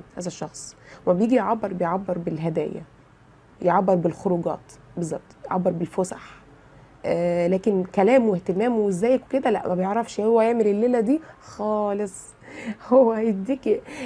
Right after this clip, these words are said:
يديكي خم-، بصي، خدي خمسة وسبعين جنيه، روح هاتي لك بيهم هدية.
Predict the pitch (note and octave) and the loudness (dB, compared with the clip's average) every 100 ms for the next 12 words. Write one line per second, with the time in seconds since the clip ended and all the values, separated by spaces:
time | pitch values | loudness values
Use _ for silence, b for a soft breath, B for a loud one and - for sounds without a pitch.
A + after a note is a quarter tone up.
0 | A3 G#3+ F#3 B3 C4 A3+ G3 A2 A#3 - | 2 4 4 0 0 0 -2 -2 -6 -2
1 | B3+ A#3 A3+ B3+ A#3+ G#3+ G3+ C4 A#3 A#3 | 0 0 0 0 -2 -2 -2 0 0 0
2 | D#4+ D4+ G#3 G3+ G#3+ G3+ G3+ G#3+ G3 F3 | 0 0 0 -2 -4 -4 -2 0 -2 -2